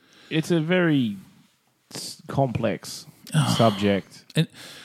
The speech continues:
Speaker 2: and people's opinions can be fed, unfortunately, by their parents or their history, not by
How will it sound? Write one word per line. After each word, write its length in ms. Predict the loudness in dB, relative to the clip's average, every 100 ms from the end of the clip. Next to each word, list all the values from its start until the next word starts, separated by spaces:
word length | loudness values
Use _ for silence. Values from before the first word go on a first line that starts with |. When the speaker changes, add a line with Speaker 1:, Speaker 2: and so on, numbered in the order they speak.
| -2
Speaker 2:
and 160 | 2 4
people's 720 | 6 6 6 6 4 2 -2
opinions 840 | -6 -2 4 6 8 6 2 0 -4
can 240 | 0 2
be 100 | 0
fed, 480 | -2 -2 2 2 2
unfortunately, 840 | 0 0 0 -2 -2 -2 -2 0 2
by 240 | 4 2
their 120 | 2
parents 580 | 0 2 4 4 0 -8 _ _ -20 -20 -10 2
or 160 | 4
their 100 | 4
history, 560 | 2 2 2 2 2 4
not 440 | 6 6 6 2 2
by 500 | 4 4 4 2